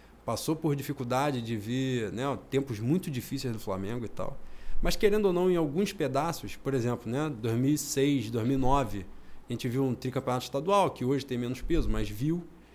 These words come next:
É, classificações pra Libertadores, pra você ver, classificações pra Libertadores eram coisas pra se comemorar,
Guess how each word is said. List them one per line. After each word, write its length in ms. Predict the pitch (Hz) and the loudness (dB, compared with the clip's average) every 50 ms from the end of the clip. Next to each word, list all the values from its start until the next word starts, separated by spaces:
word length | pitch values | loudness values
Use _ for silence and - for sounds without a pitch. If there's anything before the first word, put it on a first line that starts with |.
| - - - - - | -20 -20 -18 -10 -4
É, 500 | 113 117 113 113 113 110 107 104 101 95 87 82 - - - - - - - - - - - - | 0 2 2 2 2 2 0 0 -2 -4 -6 -8 -10 -12 -12 -14 -16 -16 -16 -16 -18 -18 -8 -2
classificações 640 | - 139 127 - - 156 135 - - 165 175 170 | 2 2 2 2 2 0 0 2 2 2 2 2
pra 100 | - 156 | 2 0
Libertadores, 500 | 147 135 147 131 - 131 123 131 165 156 | 2 2 2 2 2 0 2 2 0 0
pra 140 | - - 139 | 0 -2 -2
você 140 | 123 156 147 | 0 0 0
ver, 200 | 127 135 110 95 | 0 0 -2 -2
classificações 600 | - 127 127 - - - 131 - - - 180 185 | -2 -4 -4 -2 -2 -4 -4 -2 0 0 0 0
pra 100 | - 208 | 0 -2
Libertadores 640 | 185 160 156 143 - - 131 117 117 139 170 185 170 | 0 0 0 0 0 -2 -2 0 2 2 2 2 2
eram 160 | 180 175 160 | 2 2 2
coisas 300 | 165 - 156 165 160 156 | 0 2 0 0 0 -2
pra 140 | - 165 165 | -6 -6 -6
se 80 | 160 - | -6 -4
comemorar, 540 | - 160 160 160 165 151 139 123 104 92 | -2 -2 -2 0 0 0 -2 -2 -4 -6